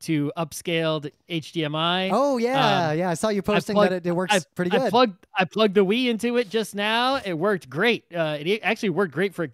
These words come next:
Speaker 1: uh, GameCube, even better than Wii. Um,
Speaker 2: Whoa.
Speaker 1: and I'm gonna, I could, you could plug N E S into that. You could even, it basically takes in scart, R C A, component, as video.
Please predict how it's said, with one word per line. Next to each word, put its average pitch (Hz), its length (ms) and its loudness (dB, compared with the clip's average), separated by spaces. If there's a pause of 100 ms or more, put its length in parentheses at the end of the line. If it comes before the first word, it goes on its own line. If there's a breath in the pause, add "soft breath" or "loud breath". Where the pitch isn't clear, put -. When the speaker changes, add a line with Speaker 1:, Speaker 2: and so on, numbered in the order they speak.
(160)
Speaker 1:
uh, 160 60 -6
GameCube, 143 640 -4
even 143 180 -8
better 160 260 -4
than 120 140 -8
Wii. 107 200 -12
Um, - 40 -4
Speaker 2:
Whoa. 175 1400 0
Speaker 1:
and 139 120 -8
I'm 147 120 -6
gonna, 139 280 -6
I 151 100 -6
could, 139 180 -10
you 156 100 -6
could 127 140 -8
plug 139 200 -8
N 139 140 -8
E 139 80 -8
S 175 220 -6
into 175 160 -6
that. 170 160 -4
You 180 80 -8
could 247 100 0
even, 220 240 0
it 185 160 -2
basically 202 300 0
takes 180 320 -4
in 131 220 -2
scart, 233 560 2 (120)
R 208 180 2
C 202 240 -2
A, 190 340 0 (220)
component, 175 580 -2 (200)
as 156 180 -2
video. 110 420 -8